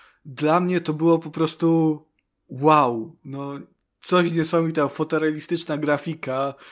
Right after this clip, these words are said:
no można pomylić z prawdziwością, a dzisiaj to patrzysz i, i... przecież to gość ma trzy piksele na krzyż, twarz ma trójkąt taki z nosem jak Fineasz z Finasza i Ferba.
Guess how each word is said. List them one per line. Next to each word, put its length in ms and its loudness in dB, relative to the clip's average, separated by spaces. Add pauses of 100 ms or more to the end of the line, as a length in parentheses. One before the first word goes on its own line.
(260)
no 100 -2
można 340 0
pomylić 400 -2
z 60 -12
prawdziwością, 920 -2
a 60 -4
dzisiaj 340 -10
to 120 -14
patrzysz 520 -10
i, 420 -12
i... 600 -14 (580)
przecież 240 -2
to 120 0
gość 240 0
ma 160 -2
trzy 200 -6
piksele 500 -4
na 180 2
krzyż, 520 -6 (320)
twarz 340 2
ma 140 0
trójkąt 640 0
taki 280 -4
z 100 -12
nosem 340 -6
jak 160 -6
Fineasz 640 -6
z 100 -16
Finasza 540 -8
i 80 -8
Ferba. 560 -10